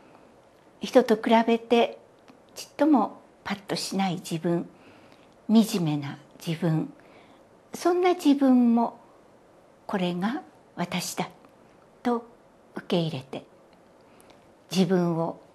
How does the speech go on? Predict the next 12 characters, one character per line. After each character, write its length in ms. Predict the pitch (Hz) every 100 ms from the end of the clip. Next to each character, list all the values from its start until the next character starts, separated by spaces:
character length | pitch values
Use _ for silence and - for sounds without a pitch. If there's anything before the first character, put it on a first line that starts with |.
| -
い 80 | 185
じ 160 | 185 208
め 140 | 202
た 200 | - 196
り、 160 | - - - _ _ _ _ _ _ _ _ _ _ _ -
自 200 | - 175
分 320 | 180 170 156
を 180 | 160 -
蔑 500 | - 190 220 208 -
ん 120 | 208 151
だ 100 |
り、 140 | 151